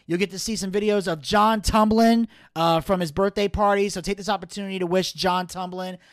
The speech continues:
a happy belated birthday if you haven't already. Uh, John is a very valued member of the team, and I miss doing the N X T recaps with him, and I look forward to his inevitable return to the show.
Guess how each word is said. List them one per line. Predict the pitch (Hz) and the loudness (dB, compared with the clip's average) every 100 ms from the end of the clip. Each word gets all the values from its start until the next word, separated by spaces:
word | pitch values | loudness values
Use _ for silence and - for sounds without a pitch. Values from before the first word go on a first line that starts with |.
| _ | _
a | - | -12
happy | 147 185 202 208 202 | -4 0 0 0 -2
belated | 185 180 190 180 | 0 2 2 0
birthday | 165 190 180 190 185 185 175 - | 2 2 2 2 4 4 0 -6
if | - 143 | -6 -2
you | 147 | 2
haven't | 185 196 190 | 4 4 4
already. | 185 180 180 175 170 170 160 _ _ _ - | 2 2 2 0 0 -4 -6 _ _ _ -10
Uh, | 143 139 | -6 -6
John | 127 180 180 185 180 | -2 2 2 2 0
is | |
a | 160 | -2
very | 147 185 185 | 2 4 4
valued | 156 175 180 180 | 2 2 2 -2
member | 170 175 170 | -6 -6 -6
of | 170 | -8
the | 156 | -10
team, | - 180 175 175 | -10 -6 -6 -4
and | 165 151 | -4 -4
I | 147 | -4
miss | 160 175 | -2 -4
doing | - 170 | -6 -6
the | 165 | -6
N | 165 | -6
X | 165 - | -6 -10
T | 175 | -12
recaps | 156 170 170 175 165 160 | -8 -10 -8 -6 -6 -6
with | 151 | -10
him, | 160 156 156 - - | -10 -8 -10 -14 -20
and | - 147 | -10 -4
I | 151 | -2
look | 156 | -4
forward | - - 180 175 170 170 165 _ - | -6 -2 0 2 0 -2 -4 _ -10
to | 170 | -6
his | 147 165 165 156 - _ | -2 0 -2 -2 -8 _
inevitable | - 160 - 196 202 180 147 135 113 - _ - | -14 -14 -2 0 0 -2 -4 -8 -10 -18 _ -8
return | 143 - 180 160 156 147 143 _ - | -6 -2 -2 0 -4 -6 -12 _ -16
to | 139 | -12
the | |
show. | 139 - 107 78 | -10 -10 -12 -18